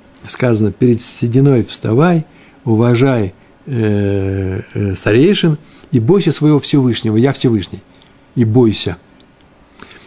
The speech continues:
Это означает, что Раби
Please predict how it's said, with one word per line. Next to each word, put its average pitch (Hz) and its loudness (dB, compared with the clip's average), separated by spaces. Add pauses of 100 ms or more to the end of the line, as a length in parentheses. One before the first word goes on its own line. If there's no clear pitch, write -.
(140)
Это 151 4
означает, 143 0 (500)
что - 0
Раби 143 2